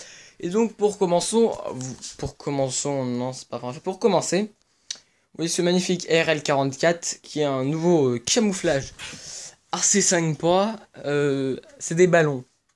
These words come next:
Voilà. Tout simplement des ballons. Des petits ballons. Donc, euh, si pour le R L quarante-quatre, non. Là. Là. Pour le R L quarante-quatre, donc comme je vous le disais,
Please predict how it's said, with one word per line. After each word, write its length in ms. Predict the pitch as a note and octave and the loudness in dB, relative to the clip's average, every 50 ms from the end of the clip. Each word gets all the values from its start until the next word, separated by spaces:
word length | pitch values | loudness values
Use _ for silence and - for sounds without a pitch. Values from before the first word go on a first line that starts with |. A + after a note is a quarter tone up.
| _ _ _ _ _ _ _ _ _ _ - | _ _ _ _ _ _ _ _ _ _ -10
Voilà. 360 | C#3+ C#3+ C#3+ C3 A#2+ - _ _ _ _ _ _ _ _ _ _ _ _ _ _ _ _ _ _ _ _ _ _ _ _ _ _ _ _ _ _ _ _ _ _ _ _ _ | -6 -4 -4 -4 -4 -6 _ _ _ _ _ _ _ _ _ _ _ _ _ _ _ _ _ _ _ _ _ _ _ _ _ _ _ _ _ _ _ _ _ _ _ _ _
Tout 80 | - - | -12 -8
simplement 400 | - D3 C3 C#3 C#3 D3 D3+ D#3 | -8 -8 -6 -4 -2 0 0 0
des 120 | D#3 D3+ | 0 0
ballons. 400 | D3 C#3 C3+ C3+ C3+ C3+ C3 A#2+ - _ _ _ _ _ _ _ _ _ _ _ _ _ _ _ _ _ _ | 2 2 2 2 2 0 -4 -6 -8 _ _ _ _ _ _ _ _ _ _ _ _ _ _ _ _ _ _
Des 200 | _ _ _ - | _ _ _ -14
petits 180 | C3 - - D#3 | -8 -4 -4 0
ballons. 460 | C#3+ D3+ C#3+ C#3 C#3 C#3 C#3 C3 A#2+ - _ _ _ _ - - - - - - - - - - - - - - - - - _ _ - | 2 4 4 4 2 2 -2 -4 -6 -8 _ _ _ _ -20 -18 -16 -12 -8 -8 -6 -4 -2 -2 -2 -2 -2 -4 -6 -8 -12 _ _ -2
Donc, 280 | G#3+ A3 G#3+ G#3 - | 0 0 0 2 2
euh, 100 | G3+ G3+ | 2 2
si 220 | G#3 - - A3+ G#3 | 2 2 0 -2 0
pour 140 | F#3+ F#3 | 2 4
le 60 | F3+ F3 | 6 6
R 120 | E3+ E3+ | 6 6
L 140 | F3 F3 E3+ | 6 4 2
quarante-quatre, 580 | - F3+ E3+ E3+ E3+ E3 - - F#3 E3+ - - | 0 0 0 0 -2 -4 -6 -6 -6 -6 -4 -4
non. 160 | D3+ C#3+ C3+ - - _ _ _ _ _ _ - _ _ _ _ - | -4 -4 -4 -6 -12 _ _ _ _ _ _ -20 _ _ _ _ -8
Là. 220 | C3+ C3 B2 - _ _ _ _ _ _ _ _ _ _ _ _ _ _ _ _ _ _ _ _ _ _ _ _ _ - _ _ _ - | -6 -6 -6 -8 _ _ _ _ _ _ _ _ _ _ _ _ _ _ _ _ _ _ _ _ _ _ _ _ _ -20 _ _ _ -6
Là. 420 | C#3 C#3+ D3+ D#3 C#3 C#3 C#3+ - - _ _ _ _ | -2 2 4 4 2 2 0 -6 -16 _ _ _ _
Pour 120 | - C3+ C#3 | -14 -8 -4
le 80 | D3 | -2
R 180 | D3 D3+ D#3 E3+ | 0 0 0 -2
L 100 | E3 D#3 | -2 -2
quarante-quatre, 540 | - D3 C#3+ C#3+ D3 D3+ D3 - E3 D3+ C3+ | 0 0 0 0 0 -2 0 0 0 2 2
donc 180 | C3 B2 B2 | 0 -4 -4
comme 140 | - C3+ C3+ | -6 -6 -6
je 40 | C3+ | -6
vous 100 | C3+ C3+ | -6 -6
le 60 | C3+ | -6
disais, 360 | C3+ C#3 C#3 C3 C3+ B2+ - | -6 -6 -4 -4 -4 -6 -8